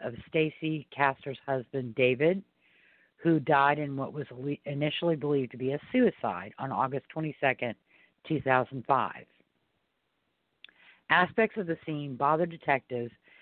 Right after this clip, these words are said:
and they hesitated to close the case quickly. Stacy's fingerprints were eventually found on a glass of antifreeze found on the bedside table,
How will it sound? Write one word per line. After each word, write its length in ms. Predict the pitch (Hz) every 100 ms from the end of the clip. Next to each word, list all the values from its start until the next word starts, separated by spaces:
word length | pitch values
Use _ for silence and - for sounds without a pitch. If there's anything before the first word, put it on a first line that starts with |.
| - -
and 140 | 147
they 140 | 147 139
hesitated 640 | 139 156 151 156 147 139
to 80 | 135
close 320 | - 143 135
the 60 | -
case 240 | 139 127 -
quickly. 480 | - 127 98 - - _ _ _ _ _ _ _ _
Stacy's 360 | - 160 135 143 _
fingerprints 680 | 208 247 - 151 139 - 147
were 120 | 147
eventually 480 | 131 147 - 170 151
found 280 | 156 147 143
on 80 | 127
a 60 |
glass 260 | 123 135 131 135
of 80 |
antifreeze 560 | 135 143 156 - 143 139 _
found 240 | 135 135
on 60 | 127
the 60 |
bedside 480 | 117 127 135 135 127 - -
table, 500 | 196 151 107 113